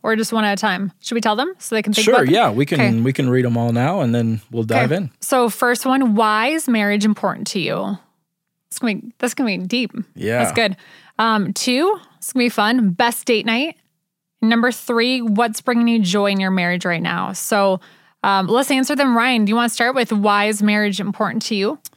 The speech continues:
Speaker 2: Yeah, why is marriage important to me? I'm gonna jump right in here to, uh,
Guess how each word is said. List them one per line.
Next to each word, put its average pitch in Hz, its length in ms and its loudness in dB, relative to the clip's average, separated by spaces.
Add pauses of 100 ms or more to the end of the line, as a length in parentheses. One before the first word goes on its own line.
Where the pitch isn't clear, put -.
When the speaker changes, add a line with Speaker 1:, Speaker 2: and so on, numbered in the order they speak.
(300)
Speaker 2:
Yeah, 127 520 2
why 110 260 0
is 151 160 -2
marriage 131 260 2
important 110 360 -2
to 107 60 2
me? 120 120 2
I'm 113 160 2
gonna 147 140 0
jump 120 260 -2
right 113 160 2
in 113 200 0
here 104 200 -4
to, 107 540 -2 (560)
uh, - 460 -6